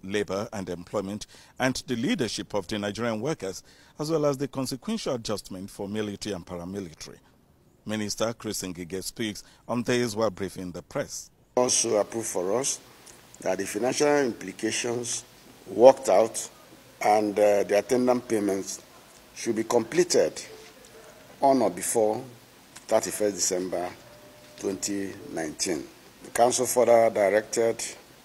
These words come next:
Speaker 2: that, uh, the Minister of Finance, Budget and National Planning, through the Office of the Accountant General of the Federation, should effect all these payments as, uh, scheduled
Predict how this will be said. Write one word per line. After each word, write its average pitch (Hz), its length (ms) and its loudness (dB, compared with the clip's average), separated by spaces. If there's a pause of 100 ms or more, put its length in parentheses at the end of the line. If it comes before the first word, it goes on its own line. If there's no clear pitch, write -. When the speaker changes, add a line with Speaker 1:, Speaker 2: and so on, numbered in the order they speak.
(720)
Speaker 2:
that, 90 320 0
uh, 92 480 -4 (460)
the - 100 -6
Minister 127 320 6
of 110 140 6 (220)
Finance, 113 760 2 (680)
Budget 120 300 6
and 92 340 2 (680)
National 107 360 0
Planning, 87 500 -4 (640)
through 131 200 2
the 104 340 0 (880)
Office 120 260 0
of 104 120 2
the 98 60 4
Accountant 95 460 -2
General 107 300 4
of 95 80 0
the - 40 -8
Federation, 87 640 -4 (720)
should - 160 -6
effect 98 340 0
all 98 120 2
these 87 180 -4
payments 82 640 -6 (100)
as, 78 280 -4
uh, 78 160 -2
scheduled 87 580 -4